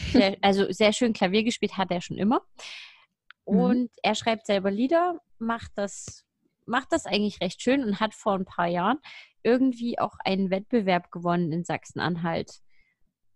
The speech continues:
Speaker 1: Da war, auf seiner Seite
Speaker 2: Mhm.
Speaker 1: hat er ein Video verlinkt, wo er im M D R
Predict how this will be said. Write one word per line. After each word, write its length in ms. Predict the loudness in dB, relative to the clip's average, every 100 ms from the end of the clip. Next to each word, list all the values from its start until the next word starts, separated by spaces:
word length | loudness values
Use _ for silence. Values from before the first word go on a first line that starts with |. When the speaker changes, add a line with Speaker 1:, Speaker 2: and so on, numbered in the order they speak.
| -8
Speaker 1:
Da 120 | -6
war, 260 | 2 2 2 -2
auf 140 | -2 0
seiner 340 | 2 2 2
Seite 260 | 2 4 4
Speaker 2:
Mhm. 40 |
Speaker 1:
hat 140 | 4 2
er 60 |
ein 120 | 2 4
Video 300 | 4 4 2
verlinkt, 520 | 0 2 2 0 0
wo 60 | 2
er 160 | 4
im 100 | 2
M 220 | 2 2 2
D 140 | 2
R 360 | 2 2 0